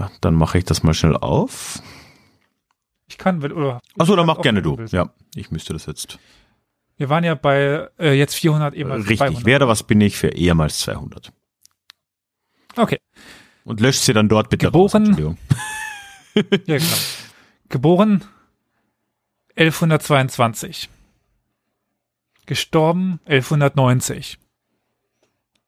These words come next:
Speaker 2: Der erste seines Namens. Thronbesteigung elfhundertsiebenundvierzig und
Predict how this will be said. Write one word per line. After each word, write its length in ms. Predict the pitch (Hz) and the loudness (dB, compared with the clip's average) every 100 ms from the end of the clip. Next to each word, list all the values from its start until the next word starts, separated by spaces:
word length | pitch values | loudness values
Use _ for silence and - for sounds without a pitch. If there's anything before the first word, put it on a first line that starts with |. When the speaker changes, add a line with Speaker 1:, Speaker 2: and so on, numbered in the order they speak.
| - | -2
Speaker 2:
Der 80 | 185 | 2
erste 260 | 202 - 135 | 2 2 0
seines 260 | 117 107 | 2 2
Namens. 540 | 120 107 101 110 - - _ _ _ _ _ _ _ _ _ _ _ _ - - | 2 4 2 -4 -8 -10 _ _ _ _ _ _ _ _ _ _ _ _ -20 -12
Thronbesteigung 1080 | - 165 190 185 - 170 170 170 160 160 160 _ - | 0 2 2 0 2 2 2 -2 -4 -8 -12 _ 2
elfhundertsiebenundvierzig 1300 | 147 - 156 156 139 143 139 143 135 156 143 - 139 _ _ _ _ _ _ | 2 2 -2 -2 -2 -2 -2 -2 -4 -4 -4 -6 -8 _ _ _ _ _ _
und 300 | 156 139 - | -2 -2 -4